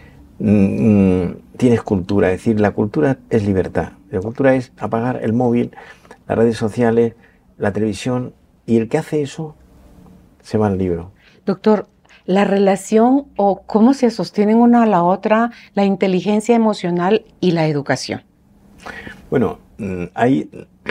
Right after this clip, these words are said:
Speaker 1: hay muchos tipos de inteligencias. Voy a darle una definición de inteligencia. Inteligencia es la capacidad para captar la realidad en su complejidad y en sus conexiones. Sería una definición descriptiva. Hay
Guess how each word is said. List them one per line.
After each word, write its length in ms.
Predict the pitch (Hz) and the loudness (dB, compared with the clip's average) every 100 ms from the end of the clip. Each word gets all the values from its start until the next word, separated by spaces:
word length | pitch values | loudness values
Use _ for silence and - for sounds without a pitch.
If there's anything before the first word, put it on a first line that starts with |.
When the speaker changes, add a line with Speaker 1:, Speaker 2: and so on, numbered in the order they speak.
| - - - - - | -12 -16 -20 -20 -2
Speaker 1:
hay 260 | 107 120 123 | 2 2 2
muchos 360 | 98 107 104 90 | -2 -4 -2 -6
tipos 240 | 101 98 | -2 -2
de 60 | 92 | 0
inteligencias. 760 | 82 85 80 127 139 90 - - - - - | -2 -4 -4 -4 -2 -6 -8 -16 -20 -20 -20
Voy 220 | - - | -12 -6
a 40 | 104 | -2
darle 180 | 98 110 | 0 0
una 100 | 92 | 0
definición 460 | 90 104 92 101 | -2 -6 -4 -2
de 80 | 101 | 0
inteligencia. 640 | 98 90 92 113 107 117 - - - _ _ _ - _ - - | 0 -2 0 0 0 -2 -4 -18 -20 _ _ _ -20 _ -20 -4
Inteligencia 520 | 117 120 120 156 160 | 0 0 0 -2 0
es 60 | 147 | 0
la 100 | 135 | -2
capacidad 600 | 120 113 110 127 165 170 _ _ _ _ _ | -4 -4 -4 -2 -4 -6 _ _ _ _ _
para 200 | 117 104 | -4 -2
captar 360 | 107 - 131 | -6 -4 -4
la 120 | 120 110 | -2 -2
realidad 520 | 107 101 107 131 151 - - - - - - - | -2 -2 -2 -2 -6 -14 -20 -20 -20 -20 -20 -6
en 140 | 92 | -4
su 140 | - 107 | -2 -2
complejidad 540 | 101 95 95 104 110 | -2 -2 -4 0 2
y 80 | 110 | 2
en 80 | 95 | 0
sus 160 | - | -6
conexiones. 600 | - 90 76 - 73 78 | -4 -4 -4 -6 -6 -6
Sería 160 | 98 110 | -4 0
una 100 | 113 | 0
definición 460 | 98 101 90 107 107 | 0 -2 0 0 0
descriptiva. 600 | 87 95 85 95 90 - _ _ _ - - - | 0 -4 -4 -4 -4 -6 _ _ _ -20 -12 -2
Hay 320 | 151 175 | 0 0